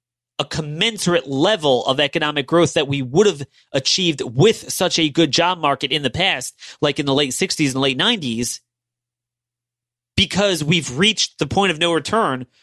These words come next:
with a centrally planned economy and the debt being an albatross around economic growth. And that's a big problem that we're not solving. We're making it worse. Spending is much worse than under Obama,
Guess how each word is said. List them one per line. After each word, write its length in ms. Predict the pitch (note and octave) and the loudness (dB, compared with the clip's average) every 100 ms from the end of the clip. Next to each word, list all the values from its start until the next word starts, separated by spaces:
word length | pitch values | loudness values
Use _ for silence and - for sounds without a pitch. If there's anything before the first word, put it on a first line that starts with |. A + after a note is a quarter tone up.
| _ | _
with 160 | D#3 D#3+ | 0 0
a 40 | |
centrally 440 | D#3 F#3 F3 F3 D#3 | 0 -2 0 0 0
planned 260 | E3 D#3+ | 0 0
economy 540 | D3+ C3 B2+ A#2+ C#3 - | -2 -2 -4 -2 -2 -2
and 120 | D#3 | -2
the 60 | C3 | -2
debt 340 | D3 G#3 - | -2 -2 -2
being 160 | D#3 D3+ | -2 0
an 80 | |
albatross 600 | D#3+ A3 F#3+ - B2 B2+ | 0 0 -2 0 0 0
around 220 | C#3+ C#3 C#3+ | 0 0 -2
economic 420 | C#3+ D3 D3 E3 | -2 -2 -2 2
growth. 440 | A3 B3 - - _ _ _ _ _ _ _ _ _ _ - | 2 2 -4 -18 _ _ _ _ _ _ _ _ _ _ -6
And 100 | E3+ | -2
that's 160 | G3+ | 0
a 60 | A3+ | 0
big 260 | E3 E3+ - | 0 -2 0
problem 300 | G3 C4 F3+ | 0 0 0
that 120 | D#3 | 2
we're 80 | F3+ | 2
not 220 | F3 F3 | 0 -2
solving. 500 | F#3 A#3+ A#3 C#3 - _ _ _ _ - | 2 2 2 -2 -6 _ _ _ _ 0
We're 120 | G3 | 2
making 320 | E3+ A3 A3+ | 2 0 0
it 120 | A#3 | 0
worse. 320 | G3 C#4+ A3 - | 4 4 4 -2
Spending 380 | - G#3 B3 | -2 -2 2
is 140 | A#3+ F#3 | 0 2
much 260 | A#3 D#4 | 0 0
worse 320 | B3 F#3+ A#2 - | 0 0 0 -2
than 160 | D3+ | 0
under 220 | D3 D3+ | 0 2
Obama, 520 | C#3+ C3 B2+ B2+ D3 | 2 2 -2 -2 -2